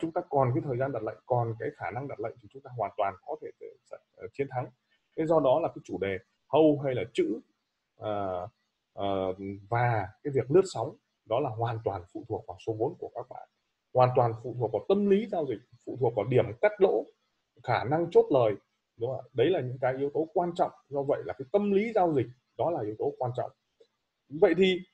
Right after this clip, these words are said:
nếu trong trường hợp giá dầu chúng ta có, à, mười ngàn đô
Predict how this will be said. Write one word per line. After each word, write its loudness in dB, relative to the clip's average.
nếu 8
trong 6
trường 6
hợp 6
giá 6
dầu 8
chúng -4
ta 6
có, 4
à, 0
mười 10
ngàn 4
đô 10